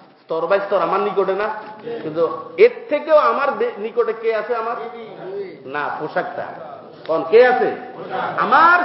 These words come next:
সবচাইতে নিকটের বস্তু হলো আমার পোশাক। আল্লাহ নবী,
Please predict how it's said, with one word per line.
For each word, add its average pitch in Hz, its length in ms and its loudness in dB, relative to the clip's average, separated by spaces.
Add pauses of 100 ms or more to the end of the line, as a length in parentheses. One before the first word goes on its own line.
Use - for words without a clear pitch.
(100)
সবচাইতে 269 540 -2
নিকটের 233 380 -2
বস্তু 226 300 -6
হলো 285 100 -2
আমার 294 340 4
পোশাক। - 1040 -12 (1200)
আল্লাহ 147 240 -2
নবী, 147 340 -4